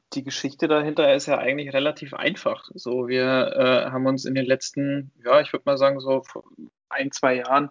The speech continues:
nee, muss anders anfangen. Eigentlich seitdem wir uns kennen und, äh, ja, gemerkt haben, dass wir so eine, so eine große Leidenschaft teilen, einfach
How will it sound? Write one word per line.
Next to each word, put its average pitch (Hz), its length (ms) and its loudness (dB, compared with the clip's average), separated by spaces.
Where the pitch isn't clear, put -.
nee, 120 240 -2
muss 156 140 0
anders 139 320 4
anfangen. - 420 -12
Eigentlich 151 540 -4
seitdem 143 300 2
wir 147 80 2
uns - 260 -8
kennen 165 460 -2
und, 131 500 -6
äh, 127 380 2
ja, 117 320 -12
gemerkt 131 400 0
haben, 143 460 0
dass 135 240 0
wir 139 180 0
so 139 120 -4
eine, 135 340 -2
so - 240 -8
eine 131 140 0
große 139 260 0
Leidenschaft 131 480 -2
teilen, 135 380 2
einfach - 480 -2